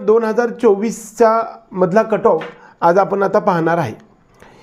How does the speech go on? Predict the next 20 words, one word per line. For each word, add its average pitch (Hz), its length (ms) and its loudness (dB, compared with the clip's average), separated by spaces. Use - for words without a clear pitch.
या 214 120 6
ठिकाणी 247 520 -2
पहिल्या 208 420 0
राऊंडमध्ये 226 640 -2
अवघा, 196 340 2
म्हणजे 185 300 -2
एका 202 260 2
कॅटेगरीचा 226 580 -2
आपण 233 260 0
तिन्ही 208 220 0
राऊंडचा 220 360 0
कट 202 180 -4
ऑफ 208 60 0
पाहूया. 165 400 0
सर्व 214 360 2
कॅटेगरीमध्ये 220 560 0
आपण 214 200 0
स्टडी 190 260 -2
करायला 208 280 -2
गेलं, 202 260 0